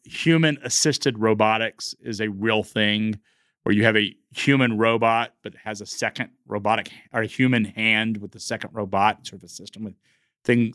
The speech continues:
like assembly, like especially finite assembly. That stuff's taking place, and that's exciting. So a lot of that stuff's happening, visible to a lot of people.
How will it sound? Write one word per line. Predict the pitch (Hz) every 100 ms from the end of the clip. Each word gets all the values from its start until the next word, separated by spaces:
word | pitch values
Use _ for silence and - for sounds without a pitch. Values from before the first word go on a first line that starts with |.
| -
like | 110
assembly, | 107 - 117 120 120 113 - _ _ _ _ -
like | 107 - _
especially | - - 107 95
finite | - 104 104 104
assembly. | 113 120 117 120 117 _ _ _
That | 139 165
stuff's | 123
taking | - - 87
place, | _ - -
and | 113
that's | 127 -
exciting. | - 123 117 127
So | - 117
a |
lot | 156 214
of | 240
that | 180
stuff's | 185 -
happening, | 131 131 - 139 110
visible | 107 110 120
to | 123
a |
lot | 104 107
of |
people. | 107 104 127 151 147